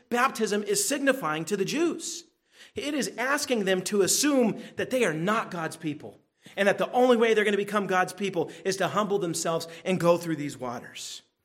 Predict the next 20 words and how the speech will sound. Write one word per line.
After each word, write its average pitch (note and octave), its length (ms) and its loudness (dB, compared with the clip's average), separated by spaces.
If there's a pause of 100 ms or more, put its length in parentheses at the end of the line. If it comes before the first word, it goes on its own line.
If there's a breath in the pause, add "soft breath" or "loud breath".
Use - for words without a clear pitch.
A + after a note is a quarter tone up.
(200)
The D#3 80 -6
very F#3+ 220 2
waters F3 460 2
that D#3+ 120 -4
Israel E3 320 0
came E3+ 300 -4
into E3 160 -8
the C3+ 80 -6
land D3+ 340 -6
through, B2 260 -10 (260 loud breath)
they E3+ 100 4
have F3 220 -2
to D3 80 -4
go D#3+ 200 -2
through D3+ 240 -6
again. C3+ 300 -4
They B2+ 120 -4
have D3+ 220 0
to D#3+ 80 -10
be C#3+ 160 -2